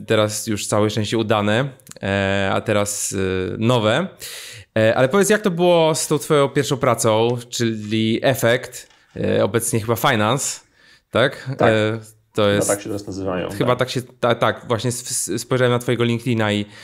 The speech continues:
Speaker 1: i zobaczyłem, że, <laughs> że nie ma tam efektu, jest Finance. Mm,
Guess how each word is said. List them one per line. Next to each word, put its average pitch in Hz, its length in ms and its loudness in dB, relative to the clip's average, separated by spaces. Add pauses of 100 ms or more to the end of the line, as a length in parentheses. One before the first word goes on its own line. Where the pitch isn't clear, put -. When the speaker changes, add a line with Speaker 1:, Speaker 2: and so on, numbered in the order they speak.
(120)
Speaker 1:
i 107 40 -8
zobaczyłem, 107 520 2
że, 101 220 0 (440)
<laughs> 175 520 0
że 117 60 0
nie 120 80 2
ma 120 100 4
tam 120 140 2
efektu, 117 340 0
jest 110 160 -2
Finance. 117 420 0 (540)
Mm, 123 340 0